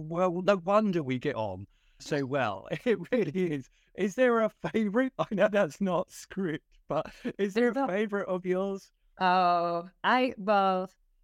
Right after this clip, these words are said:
Speaker 2: yeah, I love Independence Day. You have to love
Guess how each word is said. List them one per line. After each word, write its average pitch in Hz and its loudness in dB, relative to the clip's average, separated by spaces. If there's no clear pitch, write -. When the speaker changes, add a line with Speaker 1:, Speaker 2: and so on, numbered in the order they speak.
Speaker 2:
yeah, 170 2
I 202 0
love 202 0
Independence 175 -4
Day. 143 -6
You 185 -2
have 185 -2
to 180 -4
love 156 0